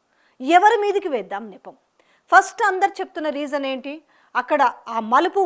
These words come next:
ఉండడము, దానికి సంబంధించి ఆ రోడ్డు రిపేర్ పనులు జరుగుతాం, అది సంవత్సరాల తరబడి జరుగుతూనే ఉంది అనేసి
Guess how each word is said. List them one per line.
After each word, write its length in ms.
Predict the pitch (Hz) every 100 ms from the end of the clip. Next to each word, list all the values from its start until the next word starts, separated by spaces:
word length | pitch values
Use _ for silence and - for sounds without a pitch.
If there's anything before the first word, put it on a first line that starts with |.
| 330
ఉండడము, 380 | 302 277 262 320 - 240
దానికి 240 | 240 269 269
సంబంధించి 440 | 254 277 277 269 254
ఆ 40 | 220
రోడ్డు 240 | 240 302 262 226
రిపేర్ 300 | 262 330 339
పనులు 200 | 277 269 254
జరుగుతాం, 340 | 247 262 269 262
అది 100 | 269 262
సంవత్సరాల 600 | 240 285 _ - 339 359 349
తరబడి 340 | 311 262 277 269
జరుగుతూనే 500 | 220 214 262 294 277 285 262
ఉంది 220 | 254 254 233
అనేసి 320 | 226 226 330